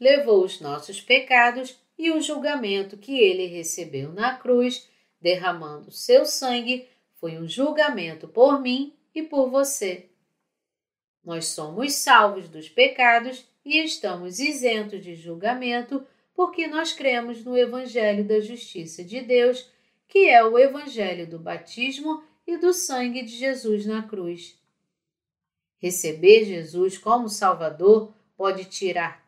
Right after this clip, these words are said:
todo o pecado do coração do pecador. Recebam a circuncisão espiritual em seus corações. Então, a justiça de Deus virá sobre vocês.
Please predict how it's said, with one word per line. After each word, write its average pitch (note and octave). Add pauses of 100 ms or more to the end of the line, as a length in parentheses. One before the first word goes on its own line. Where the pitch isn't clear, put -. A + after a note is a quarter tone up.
todo D4+
o D4+
pecado A#3
do A#3
coração A3
do F#3+
pecador. F3+ (1160)
Recebam E3+
a D#3+
circuncisão C#4
espiritual A#3
em E4
seus G#3
corações. G3 (580)
Então, G#3 (320)
a F4
justiça C#4+
de C4
Deus G#3+
virá G#3
sobre F3+
vocês. F3+